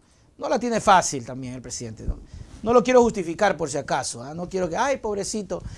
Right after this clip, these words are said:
ay, que no sé qué", no. No lo quiero justificar. Tiene que entrar, pero arrasando con todo. Cincuenta millones de dólares es lo que debería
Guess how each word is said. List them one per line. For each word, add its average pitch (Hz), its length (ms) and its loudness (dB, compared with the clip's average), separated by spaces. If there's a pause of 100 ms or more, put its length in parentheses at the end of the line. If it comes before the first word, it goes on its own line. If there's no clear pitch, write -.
(240)
ay, 262 240 4
que 233 120 -2
no 196 100 -4
sé 185 100 -6
qué", 170 140 -8
no. 147 160 -10 (840)
No 185 100 -8
lo 196 80 0
quiero 214 160 6
justificar. 165 500 0
Tiene 220 240 -2
que 233 80 2
entrar, 220 380 8
pero 226 320 8 (340)
arrasando 202 560 2
con 190 220 -2
todo. - 240 -8 (500)
Cincuenta 349 640 4
millones 330 420 2
de 269 60 4
dólares 190 480 8
es 214 100 -4
lo 262 140 0
que 247 80 0
debería 220 560 4